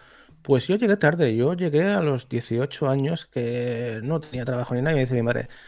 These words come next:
"Mira, haz un curso de estos del servef, eh, del inem,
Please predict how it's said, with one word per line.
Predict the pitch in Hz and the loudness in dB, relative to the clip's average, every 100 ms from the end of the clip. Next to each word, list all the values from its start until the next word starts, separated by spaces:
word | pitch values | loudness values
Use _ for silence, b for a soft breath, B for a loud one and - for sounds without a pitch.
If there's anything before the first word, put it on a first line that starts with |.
| B - | B 0
"Mira, | 220 170 | 2 2
haz | 220 | 4
un | 247 | 2
curso | 220 175 165 | 2 0 2
de | 156 | 2
estos | - 151 127 | 2 0 0
del | 131 127 127 120 | 0 0 0 0
servef, | - 117 120 120 117 - - | -2 -4 -2 -2 -2 -6 -6
eh, | 127 120 120 | -4 -4 -4
del | 113 117 | -2 0
inem, | 113 110 117 | 2 4 2